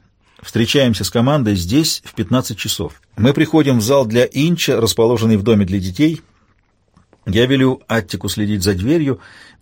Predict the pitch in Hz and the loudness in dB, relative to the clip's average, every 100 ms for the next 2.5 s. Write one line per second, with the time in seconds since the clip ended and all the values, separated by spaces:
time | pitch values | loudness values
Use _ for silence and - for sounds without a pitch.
0 | _ 113 123 123 131 110 160 185 180 160 | _ -8 -2 0 0 0 2 2 0 -2
1 | 110 120 - 151 151 110 107 131 127 110 | -2 -6 -2 -2 0 0 -2 -2 -4 -2
2 | 98 85 - - | -4 -6 -12 -20